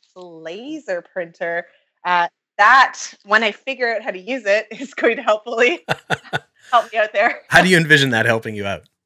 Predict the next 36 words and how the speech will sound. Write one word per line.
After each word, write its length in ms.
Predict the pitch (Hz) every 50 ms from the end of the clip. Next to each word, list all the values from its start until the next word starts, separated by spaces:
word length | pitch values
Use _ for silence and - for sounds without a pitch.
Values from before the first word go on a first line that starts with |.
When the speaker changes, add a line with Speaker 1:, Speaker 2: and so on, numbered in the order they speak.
| _ _ -
Speaker 1:
It 140 | 254 277 277
can 140 | - - -
cut 240 | - 320 320 208 202
rubber, 420 | 208 - - - 170 170 180 _ -
actually, 400 | 196 214 - - - 247 220 -
exactly 420 | 202 190 - 202 196 208 - 233 226
how 140 | 220 202
I 100 | 190 190
carve 260 | 190 _ - 185 170 _
stamps. 440 | _ - 190 170 170 - _ _ _ _
So, 320 | - 180 180 180 175 170 170 _ _ _ _ _
yeah, 300 | 196 214 220 214 196 165 - -
I've, 320 | 196 202 202 208 190 202
uh, 200 | 190 190 190 185
I've 100 | - 196
done 160 | 190 208 214 240
a 20 |
couple 240 | - - 226 233 226
of 120 | 214 -
test 280 | _ - 196 - - _
cuts. 280 | - 220 285 302 - _ _ _ _ _
It's, 340 | 196 196 190 _ _ _ - -
I 80 | 196 185
just 180 | 208 254 -
need 120 | 285 285 302
to 60 | 285
figure 260 | - - 247 214 226
out 80 | 196 208
how 100 | 202 208
to 120 | 190 185 185
ventilate 460 | - 180 180 196 - 220 202 196 196 185
it 80 | -
properly 440 | - - 185 180 180 - 185 180 185
so 200 | 175 - 190 180
that 360 | 185 180 180 165 156 - - -
my 320 | 185 175 170 170 170 170